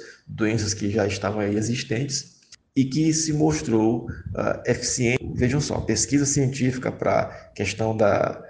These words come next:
da transmissão, transmissão pelo ar, transmissão, é, por, por materiais, objetos onde estavam lá o vírus, né? A, a ciência é importante pro desenvolvimento científico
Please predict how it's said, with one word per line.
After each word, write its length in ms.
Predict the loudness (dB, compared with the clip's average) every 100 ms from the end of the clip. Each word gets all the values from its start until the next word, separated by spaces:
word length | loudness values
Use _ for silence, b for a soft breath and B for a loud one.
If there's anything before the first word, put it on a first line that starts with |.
| B -4
da 100 | -2
transmissão, 1080 | 2 4 4 4 2 2 0 0 0 -2 -6 B B
transmissão 600 | 2 4 2 2 0 0
pelo 340 | 2 4 4
ar, 380 | 2 0 0 0
transmissão, 920 | 2 2 2 -2 -2 0 0 0 -4 B B B
é, 480 | -2 0 2 0 -2 -4 -4
por, 300 | -2 0 -2
por 180 | -4 -2
materiais, 640 | -2 0 0 4 4 6
objetos 600 | 4 2 2 4 4 2
onde 120 | -2 -4
estavam 400 | -2 0 0 0
lá 100 | 0
o 220 | 0 -2
vírus, 460 | 2 6 6 4
né? 200 | 2 0 -4 B B B B -6
A, 560 | -2 0 -2 -4 -4
a 40 | -2
ciência 640 | -2 0 2 2 0 -2
é 100 | 0
importante 640 | 2 2 0 0 0 0 0
pro 100 | -2
desenvolvimento 480 | 0 0 0 -2
científico 480 | -2 -4 -4 -6 -8